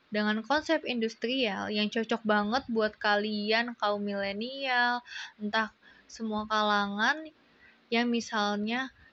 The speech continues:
emang pengen banget datang ke tempat ini. Tempat ini juga ramai pengunjung loh. Jadi, kalau kalian mau datang, itu aku saranin deh datangnya di siang hari.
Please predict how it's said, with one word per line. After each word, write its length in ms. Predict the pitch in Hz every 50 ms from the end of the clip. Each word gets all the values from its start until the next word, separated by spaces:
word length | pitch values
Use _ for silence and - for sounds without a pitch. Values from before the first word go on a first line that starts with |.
| _ -
emang 400 | 220 220 226 214 214 214 214 -
pengen 320 | 214 214 208 208 214 214
banget 340 | 208 202 196 202 220 240 240 -
datang 480 | 202 202 208 202 - - 240 233 233 226
ke 100 | - 220
tempat 360 | - 202 208 208 - 196 - - 196
ini. 320 | 196 196 196 202 202 196 - _ - - - - - _
Tempat 320 | - 233 226 240 233 226 262
ini 220 | 262 294 330 311
juga 240 | 269 247 214 233 226
ramai 320 | 226 220 220 214 220 220 214
pengunjung 640 | 220 214 214 220 226 247 269 254 285 285 262 233
loh. 320 | 214 202 202 202 208 214 - - - - _ -
Jadi, 420 | 233 247 254 226 233 220 233 262 269
kalau 260 | - - 214 214 214
kalian 480 | 214 - 214 214 220 233 254 277 285 277
mau 140 | 262 240 214
datang, 540 | 196 190 190 185 _ - 196 202 220 233 240 - - - - - - - _ _ -
itu 320 | 214 208 - - 262 277
aku 260 | 262 262 - - - 214
saranin 520 | - - 202 196 196 202 214 226 247 247 247 240
deh 160 | 233 226 220
datangnya 640 | 202 196 208 202 208 - 202 202 208 220 254 269 262 - - _ - - - _ -
di 80 | 208 208
siang 320 | - - 202 202 190 190
hari. 560 | 196 214 214 214 220 220 226 220 214 - -